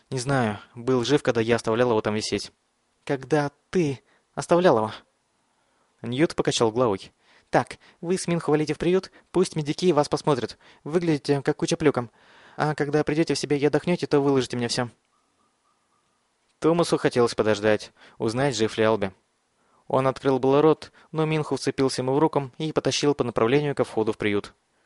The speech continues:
"Нам надо выспаться. И перевязку. Немедленно!"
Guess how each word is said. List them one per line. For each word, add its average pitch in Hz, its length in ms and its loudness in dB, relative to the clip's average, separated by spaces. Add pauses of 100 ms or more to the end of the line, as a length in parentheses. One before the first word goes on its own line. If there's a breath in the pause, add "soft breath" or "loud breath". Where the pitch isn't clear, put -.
(360)
"Нам 139 300 -2
надо 135 160 2
выспаться. 120 580 2 (160)
И 127 100 -4
перевязку. 127 560 2 (300)
Немедленно!" 127 800 0